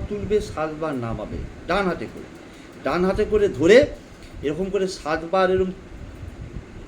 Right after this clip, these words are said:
প্রথমে কপাল থেকে শুরু করছো, কপাল থেকে শুরু করে পায়ের দিকে নিচে নামাচ্ছ একবার, আবার একবার তুললে দুবার, এরকম করে সাতবার তুলবে, সাতবার নামাবে। নামানোর পর তারপর তুমি কি করবে,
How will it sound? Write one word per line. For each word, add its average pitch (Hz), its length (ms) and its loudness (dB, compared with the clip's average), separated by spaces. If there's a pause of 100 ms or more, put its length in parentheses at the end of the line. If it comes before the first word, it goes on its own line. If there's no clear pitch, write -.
(160)
প্রথমে 208 260 4 (100)
কপাল 196 300 4
থেকে 220 220 0
শুরু 196 240 -6
করছো, 202 300 2 (140)
কপাল 185 300 -2
থেকে 190 160 0 (100)
শুরু 185 220 -4
করে 185 140 0 (160)
পায়ের 165 300 0
দিকে 175 180 -4 (100)
নিচে 143 180 -6 (120)
নামাচ্ছ 165 340 -4 (560)
একবার, 170 340 -2 (600)
আবার 156 260 0
একবার 160 260 -2
তুললে 143 220 0 (100)
দুবার, 175 280 2 (100)
এরকম 151 340 -2
করে 160 140 -4 (100)
সাতবার 156 480 -4
তুলবে, 185 240 -2 (100)
সাতবার 139 340 -2 (100)
নামাবে। 117 360 -2 (840)
নামানোর 247 460 4 (320)
পর 202 180 10 (140)
তারপর 160 340 0
তুমি 202 180 -4
কি - 140 -6
করবে, 226 200 4